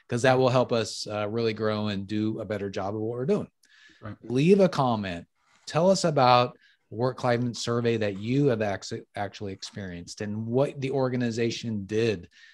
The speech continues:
Speaker 1: as a response to that,
Speaker 2: Yeah,
Speaker 1: or they
Speaker 2: good.
Speaker 1: didn't respond. Give us the good, the bad, the ugly on that.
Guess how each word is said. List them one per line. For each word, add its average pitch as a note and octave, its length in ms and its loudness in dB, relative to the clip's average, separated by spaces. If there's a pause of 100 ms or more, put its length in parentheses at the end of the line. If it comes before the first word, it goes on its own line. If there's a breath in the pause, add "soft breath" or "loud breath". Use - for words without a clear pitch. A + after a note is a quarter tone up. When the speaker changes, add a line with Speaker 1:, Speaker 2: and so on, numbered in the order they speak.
Speaker 1:
as G#2+ 160 -4
a G#2+ 60 -6
response G2 640 -8
to F#2+ 100 -10
that, E2 240 -10
Speaker 2:
Yeah, G2 120 -12
Speaker 1:
or B2+ 160 -2
they E3 120 2
Speaker 2:
good. F#3+ 100 0
Speaker 1:
didn't F#3+ 300 2
respond. E2+ 500 -8 (480 soft breath)
Give B2 200 -2
us C#3 160 0
the B2 120 -2
good, A#2 240 2
the G#2+ 60 -6
bad, G#2 260 0
the G2 140 -2
ugly F2 400 -10 (100)
on E2+ 200 -10
that. E2+ 240 -10